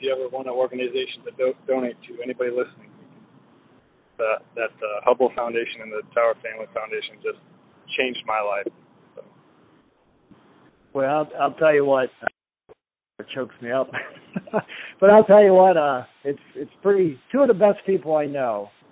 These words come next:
Speaker 2: uh, Doctor Bridget Hester of the Hubble Foundation, she's just an outstanding human being,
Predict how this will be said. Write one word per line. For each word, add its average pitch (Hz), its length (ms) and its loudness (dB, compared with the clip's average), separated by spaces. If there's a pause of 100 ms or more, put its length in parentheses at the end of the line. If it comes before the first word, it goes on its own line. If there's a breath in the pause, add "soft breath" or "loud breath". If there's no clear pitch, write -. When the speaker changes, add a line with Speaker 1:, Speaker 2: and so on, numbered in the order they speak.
(460)
Speaker 2:
uh, 104 440 -10 (200)
Doctor 156 320 0
Bridget 147 360 -4
Hester 135 460 -2
of 120 60 -8
the 113 60 -8
Hubble 123 320 -2
Foundation, 110 640 -10 (100)
she's 156 160 -10
just - 240 -8
an 131 100 -6
outstanding 139 600 -2
human 127 320 -8
being, 113 400 -6